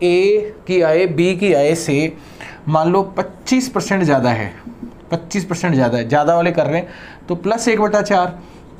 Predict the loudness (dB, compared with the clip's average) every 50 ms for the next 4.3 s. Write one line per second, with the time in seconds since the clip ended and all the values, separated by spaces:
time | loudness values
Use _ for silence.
0 | -6 -2 0 0 0 0 -2 -2 0 2 2 2 2 2 2 2 0 0 0 2
1 | 2 2 2 2 2 2 4 4 4 2 2 2 2 2 2 2 2 2 2 0
2 | 0 0 0 -2 -2 0 0 0 0 0 0 -2 -2 0 0 0 2 2 2 2
3 | 2 2 0 0 0 0 0 0 0 0 0 2 4 4 4 4 4 2 4 2
4 | 2 0 0 -4 -8